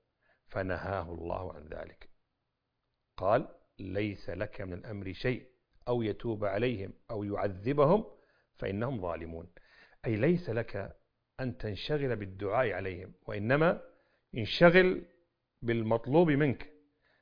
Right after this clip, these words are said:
بالدعوة والعلم والجهاد، ولا تدع على هؤلاء، دعهم، فإنهم ظالمون وأمرهم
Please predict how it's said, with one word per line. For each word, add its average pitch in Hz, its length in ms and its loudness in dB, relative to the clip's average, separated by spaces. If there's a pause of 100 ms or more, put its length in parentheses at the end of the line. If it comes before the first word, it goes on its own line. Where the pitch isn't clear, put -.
(160)
بالدعوة 107 840 0 (360)
والعلم 110 760 -2 (140)
والجهاد، 101 680 0 (220)
ولا 147 360 8
تدع 151 440 2
على 123 180 6
هؤلاء، 117 840 2 (300)
دعهم، 143 460 8 (1120)
فإنهم 110 520 0
ظالمون 107 680 0 (320)
وأمرهم 113 600 -4